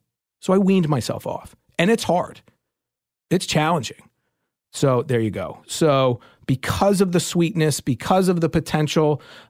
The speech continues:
uh, potential, again, it's a tricky subject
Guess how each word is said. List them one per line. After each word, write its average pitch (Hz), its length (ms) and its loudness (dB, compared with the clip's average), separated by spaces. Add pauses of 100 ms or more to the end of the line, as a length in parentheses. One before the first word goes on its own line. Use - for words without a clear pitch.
uh, - 200 -4
potential, 214 880 0
again, 180 480 2
it's - 120 -8
a 143 60 -4 (200)
tricky 208 500 -2
subject 208 560 0